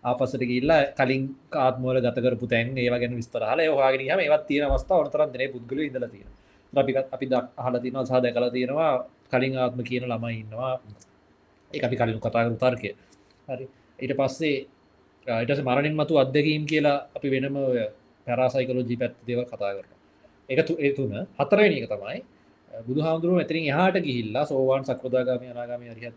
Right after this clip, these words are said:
කියලා මාර්ගයක් විස්තර කරලා දිනවා. ඒකේ ලෙවල්ස් වල භාවනා කරලා යම් යම් දේවල් ලබා ගන්න පුළුවන්. ඒක මෙහෙමයි. ඒක මම ලබාගෙන නැති හින්දා මට කියන්න බෑ ඒක මොන වගේද කියලා. නමුත්, අ, අපි ජෙනරලි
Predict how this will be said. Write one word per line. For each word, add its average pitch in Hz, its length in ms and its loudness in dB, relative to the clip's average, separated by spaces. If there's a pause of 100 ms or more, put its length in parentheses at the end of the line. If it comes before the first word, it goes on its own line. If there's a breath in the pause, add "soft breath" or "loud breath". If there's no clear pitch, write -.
කියලා 127 220 -8
මාර්ගයක් 120 460 -4
විස්තර 120 220 -10
කරලා 107 200 -12
දිනවා. 127 200 -6
ඒකේ 131 240 -4
ලෙවල්ස් 120 320 -4
වල 139 160 -2 (180)
භාවනා 120 480 -2
කරලා 135 460 -2
යම් 117 260 -2
යම් 123 180 -16
දේවල් 123 260 -6
ලබා 113 320 -8
ගන්න 117 240 -12
පුළුවන්. 131 380 -4 (760 soft breath)
ඒක 131 140 0
මෙහෙමයි. 139 240 0
ඒක 120 100 0
මම 117 200 0
ලබාගෙන 143 320 4
නැති 139 160 0
හින්දා 139 160 -2
මට 127 140 0
කියන්න 135 240 -2
බෑ 139 100 6
ඒක 127 100 0
මොන 123 140 -4
වගේද 135 260 0
කියලා. 160 220 4
නමුත්, 143 260 -4
අ, 107 220 -2
අපි 117 220 -10 (320)
ජෙනරලි 165 500 6